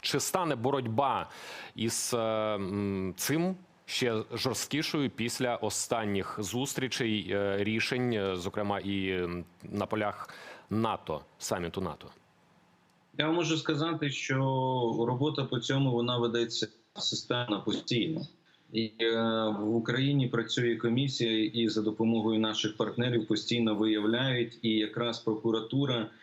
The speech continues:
Speaker 2: слідство, яке оцінює на місці і якраз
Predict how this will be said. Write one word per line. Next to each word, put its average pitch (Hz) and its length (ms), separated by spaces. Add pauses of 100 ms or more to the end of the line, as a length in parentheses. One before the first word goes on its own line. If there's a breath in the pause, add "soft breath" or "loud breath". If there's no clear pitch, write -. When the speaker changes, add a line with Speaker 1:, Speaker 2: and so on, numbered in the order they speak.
(140 loud breath)
Speaker 2:
слідство, 131 580
яке 117 460
оцінює 117 460
на 110 100
місці 113 420
і 110 140
якраз 113 580